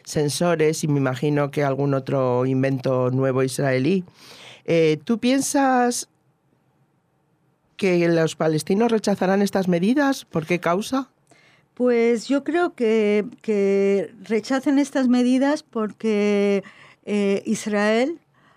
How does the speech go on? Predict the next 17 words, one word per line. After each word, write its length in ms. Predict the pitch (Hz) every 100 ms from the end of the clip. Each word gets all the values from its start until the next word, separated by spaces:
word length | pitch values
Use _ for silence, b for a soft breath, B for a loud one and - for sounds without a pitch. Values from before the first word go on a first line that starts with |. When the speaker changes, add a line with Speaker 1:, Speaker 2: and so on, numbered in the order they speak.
| b
Speaker 2:
ha 80 | 208
tomado, 800 | 208 220 220 220 220 220 220 214 -
ha 160 | 196
tomado 880 | 208 220 214 214 208 214 208 202 190 -
estas, 800 | 202 214 220 208 208 196 196 -
o 80 | 202
sea, 160 | - _ _ b b b _ _ _ _ _ _ _ _ _
creo 300 | - 262 277
que 100 | 262
los 140 | 214
palestinos 560 | - 208 208 247 233 214
rechazan 500 | 208 208 240 226 226
estas 300 | 214 - 214
medidas 480 | 220 220 233 233 240
porque, 580 | - 208 - 208 202 185 B B B
eh, 180 | 202 208 -
Israel, 720 | 214 - 208 214 220 277 330